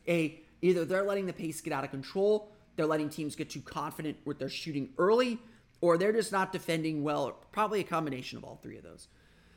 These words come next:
Utah ends up shooting fifty-five point seven percent from the floor, just thirteen for thirty-four from beyond the arc,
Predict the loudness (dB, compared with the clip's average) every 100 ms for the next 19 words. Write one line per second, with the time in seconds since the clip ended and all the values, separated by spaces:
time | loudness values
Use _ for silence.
0 | _ -4 0 2 6 6 6 4 2 0
1 | -2 -4 -4 -4 -4 0 2 2 0 -4
2 | -2 -4 -4 -8 -8 -8 -10 -12 -10 -10
3 | -10 -6 -6 -4 -6 -8 -6 -4 -4 -6
4 | -6 -4 -2 -2 -4 -8 -10